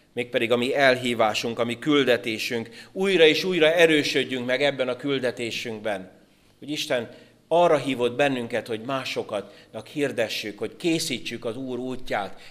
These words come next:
Jézus Krisztus eljövetelét. És Isten segítsen az,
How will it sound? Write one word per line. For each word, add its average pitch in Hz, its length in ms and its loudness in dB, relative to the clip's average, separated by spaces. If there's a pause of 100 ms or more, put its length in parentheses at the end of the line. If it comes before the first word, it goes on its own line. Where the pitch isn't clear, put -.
Jézus 120 320 -2
Krisztus 120 340 -8
eljövetelét. 107 840 -2 (760)
És 123 120 -8
Isten 151 240 -2
segítsen 131 520 0
az, 123 280 0